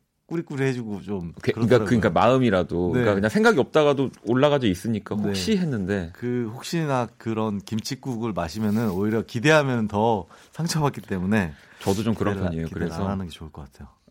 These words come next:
Speaker 2: 어, 뭔가 간절히 뭘 원할수록
Speaker 1: 네,
Speaker 2: 약간,
Speaker 1: 멀어지는 것
Speaker 2: 예,
Speaker 1: 같아요.
Speaker 2: 멀어지려고 하는 편이거든요.
Speaker 1: 어.
Speaker 2: 저도 너무 기대하면 꼭 안 되던 것들이
Speaker 1: 맞아요.
Speaker 2: 있어서.
Speaker 1: 그래서 사실 아예 시상식을 안 가면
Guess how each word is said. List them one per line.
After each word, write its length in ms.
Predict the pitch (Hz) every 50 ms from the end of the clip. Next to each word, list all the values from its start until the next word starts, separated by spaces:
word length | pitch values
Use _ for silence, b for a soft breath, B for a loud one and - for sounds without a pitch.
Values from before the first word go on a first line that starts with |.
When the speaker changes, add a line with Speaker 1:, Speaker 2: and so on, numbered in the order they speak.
| _ _ -
Speaker 2:
어, 40 | 87
뭔가 300 | 80 90 98 104 110 107
간절히 500 | - - 196 101 110 120 139 135 123 113
뭘 180 | 85 82 85 82
원할수록 640 | 80 85 87 90 87 90 - - 107 110 95 78 82 -
Speaker 1:
네, 200 | 92 85 78 73 76 - - 87 90
Speaker 2:
약간, 260 | 90 82 - 104 82 78
Speaker 1:
멀어지는 0 |
것 80 | - -
Speaker 2:
예, 60 | 104
Speaker 1:
같아요. 180 | 90 76 - - -
Speaker 2:
멀어지려고 580 | 90 98 113 143 143 139 139 131 127 113 101
하는 160 | 107 110 110
편이거든요. 400 | 104 - 135 135 110 90 80 80 82
Speaker 1:
어. 20 |
Speaker 2:
저도 200 | 82 76 73 73
너무 220 | 82 107 139 156 123
기대하면 540 | - 117 95 113 123 117 117 110 107 95
꼭 180 | - - 92 - -
안 200 | - - 87 90
되던 220 | 87 107 101 104 95
것들이 280 | 90 82 - 87 80 -
Speaker 1:
맞아요. 80 | 92
Speaker 2:
있어서. 280 | 90 98 92 87 95 95 85 80 85 -
Speaker 1:
그래서 180 | - 123 120 - - - -
사실 400 | - - 170 - - 135 107 - _ _ _ _ _ _ - _ _ _ _ _ _ _ -
아예 380 | - 92 101 117 139 147 147
시상식을 800 | 131 - - - 202 202 202 180 170 160 120 - - 110 101 -
안 160 | - 90 101 120
가면 560 | 156 165 151 123 101 87 90 98 95 82